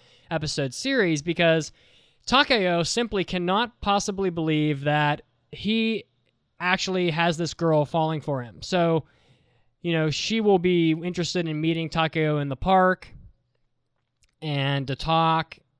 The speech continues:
and he assumes that it's Su-, Sunakawa she's interested in. And he, he, he keeps talking about Sunakawa because he thinks that, that the girl's trying to get information about him out of Takeo. And it's,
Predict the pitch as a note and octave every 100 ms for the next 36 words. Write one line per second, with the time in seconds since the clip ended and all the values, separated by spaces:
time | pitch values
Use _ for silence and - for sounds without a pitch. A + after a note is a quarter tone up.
0 | _ D3+ D3+ C#3+ C3+ - - - G3+ G3+
1 | E3 F#3 E3+ D#3 D3 D3 C3+ - - _
2 | - - F3 D#3+ - F3 D3+ - D#3 C#3+
3 | C3+ - C3 C3 B2+ C#3 C3 C3 C3 _
4 | _ _ _ _ _ _ C#3+ C#3 C#3 C3+
5 | C3 _ - - D#3 D3 B2+ D3+ F3 D#3
6 | D#3 - E3 - G3 F#3 F#3 E3+ D#3+ -
7 | E3 D3 G3+ G3 G3 F#3+ F#3 E3+ E3 D#3
8 | C#3+ D#3+ D#3 D3+ - D3+ - E3+ D3 C#3+
9 | C#3 D#3 D3+ - D#3 C#3+ C#3+ C#3+ C3+ D3
10 | D#3 C#3+ D#3 D3+ D3 D3 D3+ D3 C3+ B2
11 | A#2+ F3 F3 F3 D#3+ D#3+ D#3 - _ _
12 | _ - - C3 B2+ B2 B2 A#2 _ _
13 | _ _ _ - D3+ -